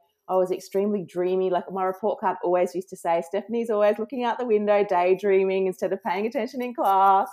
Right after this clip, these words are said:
Like, and I was just the softest, sweetest little kid. Like, I always wanted to be there to help other people. And like I said, I was in love with Disney and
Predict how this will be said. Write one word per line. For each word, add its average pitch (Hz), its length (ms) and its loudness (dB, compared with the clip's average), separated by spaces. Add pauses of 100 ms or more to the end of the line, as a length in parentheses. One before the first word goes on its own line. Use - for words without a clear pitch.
(480)
Like, 208 260 2
and 220 100 0
I 226 60 2
was 247 180 -2
just 269 220 -12
the 262 80 -10
softest, - 640 -6
sweetest 190 440 2
little 202 160 -4
kid. 190 300 -4
Like, 190 180 -6
I 170 60 -6
always 170 300 -4
wanted 175 220 -12
to 180 180 -4 (100)
be 190 140 4
there 185 140 0
to 190 80 2
help 196 220 -4
other 180 300 -2
people. 180 600 -2
And 160 180 -4 (300)
like 180 200 -2
I 208 60 -4
said, 202 200 -4
I 165 60 0
was 156 120 -4
in 156 80 -10
love 156 200 -6
with 214 120 -10 (100)
Disney 190 380 -4
and 208 120 -6